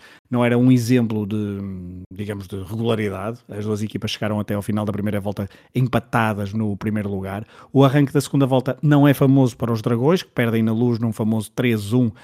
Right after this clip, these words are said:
eh, hat-trick de, de Rui Águas, e depois empata o, o Porto empata em casa com o Vitória Sport Clube, com um bis de Paulinho Cascavel, e é aí que a equipa de Artur Jorge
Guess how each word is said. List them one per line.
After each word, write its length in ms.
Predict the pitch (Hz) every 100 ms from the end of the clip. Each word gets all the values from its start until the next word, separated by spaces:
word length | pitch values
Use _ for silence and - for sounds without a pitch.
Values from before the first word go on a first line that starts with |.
| - _ -
eh, 220 | 104 104
hat-trick 480 | 104 - 131 127 120
de, 220 | 113 107
de 100 | 107
Rui 280 | 127 120 110
Águas, 440 | 110 120 147 143 -
e 60 |
depois 400 | 113 - 117 110
empata 580 | 117 113 113 107 - 104
o, 420 | 117 107 104 104 101
o 120 | - 123
Porto 300 | - 113 117
empata 280 | 107 110
em 60 | 117
casa 260 | 110 110 110
com 200 | 120 110
o 20 |
Vitória 340 | 110 110 110
Sport 280 | 104 - 107
Clube, 260 | - 117 151
com 140 | 120
um 100 | 107
bis 260 | 107 123 107
de 140 | 113
Paulinho 360 | 107 107 110 104
Cascavel, 500 | 107 - 107 117 131 - - _
e 120 | 127
é 40 | 143
aí 240 | 135 151
que 200 | - -
a 40 |
equipa 300 | 135 127 135
de 80 | 131
Artur 260 | 123 - 110
Jorge 420 | 107 113 107 -